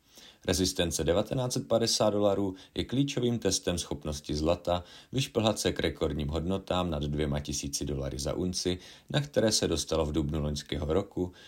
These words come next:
když tehdy téměř dosáhlo na svůj historický vrchol ze srpna dva tisíce dvacet.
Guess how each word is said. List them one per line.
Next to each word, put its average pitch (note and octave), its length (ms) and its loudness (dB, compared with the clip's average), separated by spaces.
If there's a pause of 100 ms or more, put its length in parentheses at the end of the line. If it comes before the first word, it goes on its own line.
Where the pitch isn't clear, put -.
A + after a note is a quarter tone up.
(100)
když D#3 220 -2
tehdy G#2 320 2
téměř D#2+ 360 0
dosáhlo G#2 560 0
na F2 120 2
svůj D#2+ 240 -2
historický - 680 -2
vrchol E2+ 380 0
ze D2 120 -2
srpna D2 380 -4
dva D2 180 -6
tisíce D2 460 -6
dvacet. D#2 540 -2